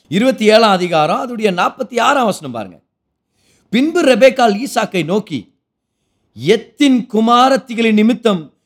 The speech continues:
என் உயிர் எனக்கு வெறுப்பா இருக்கிறது, வெறுக்கிறேன், நான் வாழ்றதே வெறுத்துட்டேன்றாங்க. இந்த தேசத்து பெண்களாகிய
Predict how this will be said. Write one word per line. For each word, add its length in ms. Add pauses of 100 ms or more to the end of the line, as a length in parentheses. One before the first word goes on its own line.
(120)
என் 300
உயிர் 280
எனக்கு 300 (120)
வெறுப்பா 480
இருக்கிறது, 360 (140)
வெறுக்கிறேன், 480
நான் 280
வாழ்றதே 460 (100)
வெறுத்துட்டேன்றாங்க. 760 (440)
இந்த 300
தேசத்து 540 (100)
பெண்களாகிய 600